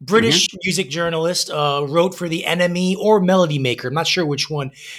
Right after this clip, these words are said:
Speaker 1: He was famous for, uh, really being the first uh, s-, the first serious music journalist to write about the Seattle grunge scene in
Speaker 2: Sure.
Speaker 1: the, in the, uh, late nineteen eighties. Was a personal friend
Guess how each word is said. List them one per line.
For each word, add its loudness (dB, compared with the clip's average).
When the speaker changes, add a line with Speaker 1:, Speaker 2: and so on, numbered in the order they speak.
Speaker 1:
He 8
was 4
famous 2
for, 2
uh, 4
really 2
being -6
the -6
first 0
uh, 0
s-, -4
the -8
first 2
serious 4
music -2
journalist -2
to -8
write -2
about -6
the -8
Seattle 0
grunge -4
scene -8
in -6
Speaker 2:
Sure. 2
Speaker 1:
the, -4
in -2
the, -2
uh, -4
late -2
nineteen -6
eighties. -2
Was -6
a -4
personal -2
friend -4